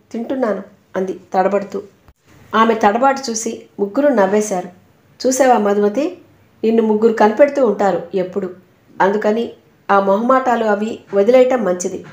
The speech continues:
అన్నారు శ్రీపతి గారు. "అవును మధుమతి, నువ్వు అలా కొత్తగా ఫీల్ అవుతుంటే మాకు కొత్తగానే ఉంటుంది," అరుణ అంది. "అదేం కాదండి,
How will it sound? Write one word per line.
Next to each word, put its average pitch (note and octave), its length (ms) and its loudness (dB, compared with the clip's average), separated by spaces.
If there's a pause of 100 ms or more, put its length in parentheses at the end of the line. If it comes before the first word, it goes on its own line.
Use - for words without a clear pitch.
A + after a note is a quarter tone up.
(240)
అన్నారు G3 280 0
శ్రీపతి F#3+ 440 -8
గారు. F3 220 -8 (580)
"అవును B3 220 4
మధుమతి, G3 600 -2 (460)
నువ్వు G#3+ 160 2
అలా G#3 140 6
కొత్తగా G#3 440 0
ఫీల్ A#3 220 -4
అవుతుంటే G#3+ 540 -4 (340)
మాకు A3+ 300 0
కొత్తగానే B3+ 540 0
ఉంటుంది," F3+ 440 -6 (340)
అరుణ G3+ 220 -2
అంది. F3+ 300 -4 (520)
"అదేం A#3+ 300 4
కాదండి, G#3+ 580 0